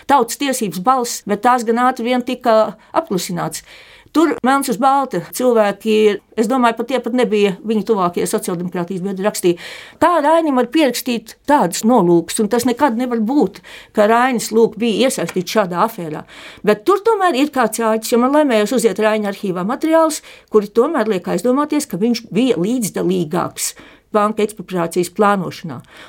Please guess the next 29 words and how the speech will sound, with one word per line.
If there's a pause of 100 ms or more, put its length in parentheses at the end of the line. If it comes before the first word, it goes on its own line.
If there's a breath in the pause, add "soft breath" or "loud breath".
Un
varbūt,
ka (400 soft breath)
te
ir
drusku
diferencētāk
jāskatās
uz
to
lietu.
Kā
tur
īsti
bija
ar
Raina (120)
attiecībām (160)
konkrētajā
situācijā, (220)
piektā
gada
situācijā,
kad (400 loud breath)
pie
pamalas
ragojās
šis
mistiskais